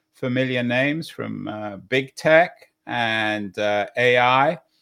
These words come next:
The image, Keith, though, is back to your old terrible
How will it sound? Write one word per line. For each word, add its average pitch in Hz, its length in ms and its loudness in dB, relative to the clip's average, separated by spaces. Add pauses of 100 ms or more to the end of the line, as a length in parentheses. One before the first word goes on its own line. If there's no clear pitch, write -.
(1120)
The 156 800 8 (840)
image, 190 600 -2
Keith, 175 500 -6
though, 165 340 4
is 156 500 -2 (220)
back 160 280 -2
to - 100 -10
your 151 140 -2
old 156 320 -2 (180)
terrible 156 560 -4